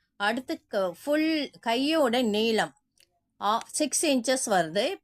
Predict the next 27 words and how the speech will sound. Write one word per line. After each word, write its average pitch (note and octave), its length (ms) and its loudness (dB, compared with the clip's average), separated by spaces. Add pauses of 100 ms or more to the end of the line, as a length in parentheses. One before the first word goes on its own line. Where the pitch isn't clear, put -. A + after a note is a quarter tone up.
(100)
பிளஸ் C#4+ 420 0
வந்து G#3+ 500 0
ஒன் A#3 280 2
இன்ச்சஸ் C4 440 0
ஆட் G#3+ 340 0
பண்ணீங்கன்னா F3+ 760 -2
செவன் A3 380 0
இன்ச்சஸ் G#3 320 -2
வருது. D3+ 340 -2 (1200)
மேல் C#4 460 2
கை A#3+ 280 0
சுற்றளவு, F3+ 680 0 (180)
ஹார்மோல் B3 500 2 (100)
பதினாறு B3 600 2
இன்ச்சஸ் G3+ 440 -2
வருது. D#3+ 340 0 (160)
பிளஸ் A3 320 0
டூ C#4 240 -2
இன்ச்சஸ் A3 400 -4
ஆட் F3 260 -2
பண்ணீங்கன்னா F3 520 -4
பத்தொன்பது. F3 680 -4
divide G#3 500 0
by F3+ 380 0
டூ C4+ 300 -2
ஆல E3+ 240 0
வகுத்தீங்கன்னா F3 720 -4